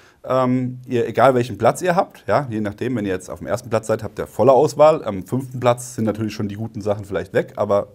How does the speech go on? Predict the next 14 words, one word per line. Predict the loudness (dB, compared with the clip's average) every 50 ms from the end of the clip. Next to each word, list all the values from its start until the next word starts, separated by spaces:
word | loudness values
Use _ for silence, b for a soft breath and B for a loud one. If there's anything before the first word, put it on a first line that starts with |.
| _
vielleicht | -6 -6 -6 -6 -8
auch | -12 -10
nicht, | -10 -10 -10 -14 -18 -20
das | -20 -20 -14 -12
weiß | -12 -10 -10
man | -10 -10 -8
nicht. | -10 -10 -12 -20 B B B B B B B B B B B B
Ähm, | 0 0 2 2 0 -2 -4 -6
läuft | -2 -2 -2 -2 0
so, | -2 -2 -2 -2 -6 -14 _ _
Bekleidung | -10 -6 2 4 6 6 6 6 2 -2 -2
könnt | -4 -4 -4 0 -2
ihr | 0 0
euch | 2 0 0 -2 -4 -8 -18